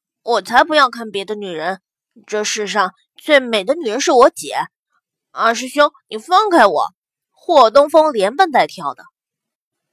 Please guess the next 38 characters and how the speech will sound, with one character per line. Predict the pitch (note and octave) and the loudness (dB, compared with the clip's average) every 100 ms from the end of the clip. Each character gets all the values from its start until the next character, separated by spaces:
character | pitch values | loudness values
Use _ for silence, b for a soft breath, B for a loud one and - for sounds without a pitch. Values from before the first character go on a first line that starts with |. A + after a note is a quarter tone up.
| _ _ _ | _ _ _
“两 | - A#3 A3 | -6 -2 0
位 | A3 C4 | 2 2
公 | D#4 D#4+ F4 | 4 4 2
子， | - - F#2+ - _ _ | -8 -6 -6 -6 _ _
花 | _ _ D4+ F4 | _ _ 6 6
魁 | F4 F#3+ G#3 | 2 -4 0
来 | E4 F3 B2+ | 2 2 0
了。” | C3+ D3 _ _ _ _ _ _ _ _ _ | -8 -18 _ _ _ _ _ _ _ _ _
梅 | - C4+ D#4+ | -8 -2 0
姨 | E4 E4+ | 0 -2
打 | E4 C#3+ | -4 -6
开 | C4 | -8
房 | C4+ F#3 A#3+ | -10 -10 -8
门 | F#3 | -10
后， | A3 C4 - _ _ _ | -2 -2 -2 _ _ _
被 | G3+ F#3+ | -8 -6
里 | E3 D3+ | -6 -10
面 | D#3 G3 | -10 -10
的 | |
景 | G#3+ F3 | -8 -8
象 | - A3+ F#3+ | -8 -10 -10
给 | - | -14
吓 | - D4+ D#4+ | -6 -2 -2
到 | - - | -4 -12
了， | _ _ _ _ _ _ _ | _ _ _ _ _ _ _
她 | - F#4 | -6 -4
后 | F#4+ G#4+ E4+ | 2 2 2
面 | B3 G3+ | 0 -4
的 | F3+ | -4
人 | F3 C4+ _ _ _ _ | -4 -6 _ _ _ _
也 | C4+ G#3+ D#3+ | -6 -2 -2
跟 | - E4 F4+ | -2 -4 0
着 | E4+ A3 | -2 -2
一 | |
起 | F3+ - | -8 -12
惊 | - C4 | -12 -4
呆 | C#4+ D4 | 0 2
了。 | D#4 | 2